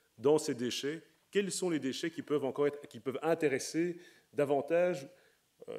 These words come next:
l'économie bruxelloise et effectivement s'inscrire dans cette circularité. Donc il y a évidemment, euh, un débat relativement simple, enfin simple, même si, euh, on l'entame depuis, enfin, il est entamé depuis dix ans, c'est la question des biodéchets. Euh, c'est un enjeu,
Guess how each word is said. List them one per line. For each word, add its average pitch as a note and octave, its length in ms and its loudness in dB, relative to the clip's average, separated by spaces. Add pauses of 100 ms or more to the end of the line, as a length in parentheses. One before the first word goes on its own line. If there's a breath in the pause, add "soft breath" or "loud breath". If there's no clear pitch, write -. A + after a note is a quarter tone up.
(120)
l'économie D#3+ 500 2
bruxelloise C#3 760 -2
et C3 80 -2
effectivement C3+ 600 -2
s'inscrire E3+ 560 2
dans D3 80 4
cette C#3 180 -4
circularité. A2+ 640 -6
Donc G#2 220 -8
il - 20 -4
y B2 40 4
a A#2+ 220 0 (220)
évidemment, B2 720 -2 (460 loud breath)
euh, G#1 180 -2 (160)
un G#2+ 140 -4
débat A#2 260 0
relativement C3+ 600 0
simple, A#2+ 540 -2 (180)
enfin A2 160 -6
simple, B2 360 -2
même A#2+ 200 -2
si, A2+ 300 -6
euh, G#2 60 -2
on G#2+ 200 -6
l'entame A2 320 -2
depuis, G#2+ 400 -8
enfin, A2 140 -6
il G2 120 -8
est G2 140 -12
entamé A2+ 260 -4
depuis A2 160 -16
dix G#2+ 300 -8
ans, A#2+ 180 -2 (240 loud breath)
c'est - 140 -10
la G2+ 80 -6
question A#2 420 -8
des G2+ 140 -10
biodéchets. A#2+ 600 -6 (600 loud breath)
Euh, G#2 640 0
c'est - 380 -10
un D3 180 0
enjeu, F3+ 500 -2